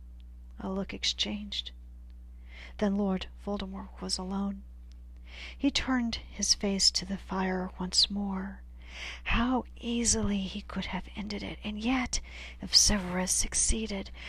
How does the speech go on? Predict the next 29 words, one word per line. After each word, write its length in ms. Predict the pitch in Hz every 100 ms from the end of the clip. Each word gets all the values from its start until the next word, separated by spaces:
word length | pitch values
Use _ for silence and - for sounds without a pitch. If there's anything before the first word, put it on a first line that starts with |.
| -
this 220 | - - 208
would 120 | 202
change 480 | - 220 226 208 -
the 120 | 196
fate 240 | 208 185
of 80 | 180
the 80 | 185
war 400 | 196 240 208 185 - - -
in 100 | 180
the 60 |
Dark 400 | 185 180 190 156
Lord's 460 | 208 247 220 - -
favor. 640 | - 202 208 190 - - - - - - - - - 240
Even 300 | 233 269 254
as 220 | 220 -
the 60 |
flames 720 | 202 - 208 220 214 202 202 -
danced 560 | - 214 196 196 -
and 180 | 208 208
flickered 480 | - 185 - - -
and 280 | 165 - -
blurred, 640 | - 165 170 180 165 - - - -
that 260 | - - -
sense 360 | - 320 - -
of 160 | -
unease 680 | 190 226 - 226 220 214 -
remained. 720 | 180 175 175 185 190 196 - - - - - - - - - - - - -
It 120 | -
seemed 680 | - 202 190 202 196 202